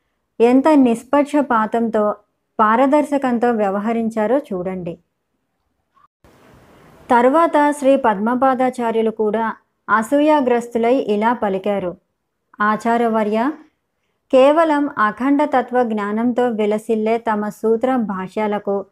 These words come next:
అరచేతిలోని ఉసిరిక పండులా చక్కగా చెప్పగల ఈ హస్తమలకాచార్యులు ఎంతైనా సమర్థులు." శ్రీ సురేశ్వరాచార్యులు గురుకృపకు పాత్రుడై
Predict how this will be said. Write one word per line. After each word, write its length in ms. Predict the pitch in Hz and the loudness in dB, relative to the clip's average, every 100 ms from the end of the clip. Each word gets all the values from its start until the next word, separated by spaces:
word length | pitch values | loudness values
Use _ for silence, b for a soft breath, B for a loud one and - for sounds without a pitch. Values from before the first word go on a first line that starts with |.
| _ _ _ - | _ _ _ 0
అరచేతిలోని 840 | 214 240 277 330 320 285 269 247 | 2 2 2 0 0 0 0 0
ఉసిరిక 540 | 254 214 202 240 269 269 | 0 0 0 0 2 0
పండులా 580 | 262 233 214 214 220 330 - _ _ _ - | -2 -2 -2 -2 -4 -6 -12 _ _ _ -4
చక్కగా 420 | 226 233 277 330 311 | -2 2 2 2 2
చెప్పగల 600 | 247 247 240 233 233 254 | 0 0 0 2 0 0
ఈ 180 | - 240 | 0 0
హస్తమలకాచార్యులు 1400 | 226 196 185 - 247 262 254 254 247 233 208 208 214 226 - | 0 -4 -8 -4 0 2 0 -2 -2 -2 -2 0 0 -2 -4
ఎంతైనా 520 | 202 202 208 254 269 | -4 -4 -2 0 0
సమర్థులు." 680 | 277 220 190 196 185 190 180 175 _ _ _ _ _ _ _ _ _ _ _ _ _ _ _ | 0 -4 -6 -6 -6 -6 -6 -10 _ _ _ _ _ _ _ _ _ _ _ _ _ _ _
శ్రీ 260 | - 277 285 | 0 2 2
సురేశ్వరాచార్యులు 1160 | 285 233 240 247 277 285 277 269 240 233 226 | 2 4 2 2 2 2 0 -2 -2 0 2
గురుకృపకు 840 | 247 196 208 226 226 269 269 254 | 2 2 0 0 2 0 2 0
పాత్రుడై 720 | 233 214 190 190 214 220 330 | -2 -2 -4 -4 -4 -2 -2